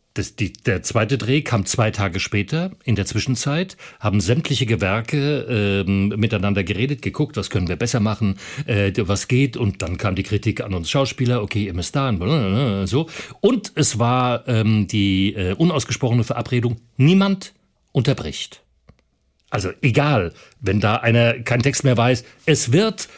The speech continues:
weitergespielt, egal was passiert. Schöne Vorgabe.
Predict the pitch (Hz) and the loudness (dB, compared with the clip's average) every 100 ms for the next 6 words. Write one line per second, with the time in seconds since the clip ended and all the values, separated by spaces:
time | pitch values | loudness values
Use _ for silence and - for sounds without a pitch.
0 | - 104 139 180 165 113 - - 117 170 | -10 0 0 2 0 0 -4 -2 0 0
1 | 190 - - 101 - 120 151 175 170 104 | -2 -10 -8 -6 -2 0 0 -2 -4 -2
2 | 113 - - 123 - 82 - - - - | -4 -4 -6 -6 -4 -6 -10 -18 -20 -20
3 | - - - - - 127 101 - 69 - | -20 -20 -20 -12 2 2 2 -4 -8 -12
4 | - | -18